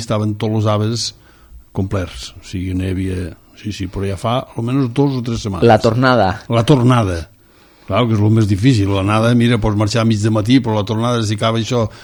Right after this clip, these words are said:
Speaker 1: a les set o les vuit de la tarda, a veure com tornes.
Speaker 2: Mhm.
Speaker 1: I estaven, tots los, los aves estaven complerts.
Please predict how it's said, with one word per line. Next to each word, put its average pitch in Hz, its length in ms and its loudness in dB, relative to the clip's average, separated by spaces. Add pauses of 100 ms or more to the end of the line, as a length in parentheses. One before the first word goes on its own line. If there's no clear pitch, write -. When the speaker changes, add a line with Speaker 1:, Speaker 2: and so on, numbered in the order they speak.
(140)
Speaker 1:
a 120 100 0
les 113 120 0
set 117 220 0
o 120 80 0
les 113 160 2
vuit 120 140 0
de 117 80 0
la 117 100 2
tarda, 127 380 2 (180)
a 117 80 0
veure 120 240 0
com 110 140 0
tornes. 110 540 -2 (420)
Speaker 2:
Mhm. 117 260 -14
Speaker 1:
I 117 60 2
estaven, 139 400 2 (140)
tots 165 180 8
los, 151 260 6
los 135 160 6
aves 180 240 6
estaven 135 380 0
complerts. 98 580 -6